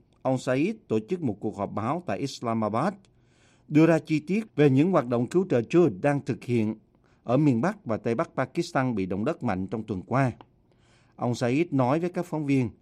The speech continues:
sau khi điều động một đoàn xe tải chở đầy phẩm vật cứu trợ và thuốc men với bích chương của tổ chức F I F. "Hàng ngàn nhân viên của chúng tôi đang thực hiện công tác cứu trợ và có đến hai mươi lăm toán bác sĩ của chúng tôi đang chữa trị cho các nạn nhân trong những bệnh viện được dựng lên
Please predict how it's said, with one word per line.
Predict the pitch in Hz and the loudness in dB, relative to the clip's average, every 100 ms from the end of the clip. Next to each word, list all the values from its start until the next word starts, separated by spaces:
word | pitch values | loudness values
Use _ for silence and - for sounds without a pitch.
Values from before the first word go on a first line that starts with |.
| _ _ | _ _
sau | - 151 | -4 -2
khi | 156 143 | 0 0
điều | 120 | 2
động | 107 110 | 0 0
một | 107 113 | -2 -2
đoàn | 113 107 | -2 -4
xe | - 139 | -4 -6
tải | - 95 92 120 | -6 -6 -6 -4
chở | 123 131 | -4 -2
đầy | 110 | -2
phẩm | 92 107 127 | -4 -6 -4
vật | 104 - | -6 -4
cứu | 147 170 | -4 -2
trợ | 113 101 | -2 -2
và | 92 95 | -4 -8
thuốc | - 147 | -8 -2
men | 139 127 101 _ _ - | 0 0 -2 _ _ -2
với | 147 | 2
bích | 160 175 | 2 0
chương | 147 139 | 0 0
của | 120 113 | 0 -4
tổ | 117 110 | -4 -4
chức | 160 170 - | -4 -6 -6
F | 143 156 - 117 | -8 -8 -6 -4
I | |
F. | 123 190 - _ _ _ _ _ _ _ _ | -2 -2 -6 _ _ _ _ _ _ _ _
"Hàng | - 139 | -2 2
ngàn | 143 139 | 4 4
nhân | 165 156 | 4 4
viên | 165 165 | 4 2
của | - 127 | 0 -2
chúng | 180 | -4
tôi | 185 165 160 | -2 0 0
đang | 147 151 | 0 -2
thực | 143 135 | -2 -6
hiện | - 107 | -4 -4
công | 107 135 | -2 -4
tác | 151 170 - | -4 -6 -6
cứu | 185 165 | -6 -2
trợ | 120 104 107 - - | 0 2 0 -4 -2
và | 135 | 0
có | 123 180 | 2 2
đến | 180 220 | 4 4
hai | 185 | 2
mươi | 175 | 2
lăm | 165 156 | 2 0
toán | - 160 196 | 0 0 0
bác | 208 | -4
sĩ | - 127 | -2 -4
của | - 143 | -2 -4
chúng | 170 185 | -4 -2
tôi | 160 156 | 0 0
đang | 135 147 147 | 2 0 0
chữa | - 139 | -2 -4
trị | 151 117 107 107 | -2 -4 -2 -6
cho | |
các | 117 180 | -8 -6
nạn | 147 110 120 | -2 -2 0
nhân | 131 131 | 0 -2
trong | 135 117 | -2 -4
những | 123 | -4
bệnh | 117 101 | -4 -2
viện | 110 101 104 | -2 -2 -2
được | 104 92 | -6 -6
dựng | 104 98 110 | -4 -4 -2
lên | 131 | -4